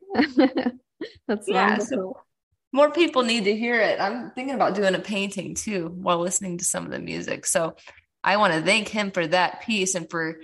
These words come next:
Speaker 2: you for sharing his music with me and with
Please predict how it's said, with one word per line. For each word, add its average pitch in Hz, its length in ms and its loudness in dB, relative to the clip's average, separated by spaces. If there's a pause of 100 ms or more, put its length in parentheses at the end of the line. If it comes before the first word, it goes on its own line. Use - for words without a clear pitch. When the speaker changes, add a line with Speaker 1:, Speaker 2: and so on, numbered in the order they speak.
(140)
Speaker 2:
you 254 160 0
for 294 140 0
sharing 175 600 2
his 185 240 -4
music 185 520 -4 (100)
with 185 280 -4
me 214 600 -4
and 185 200 0
with 185 240 0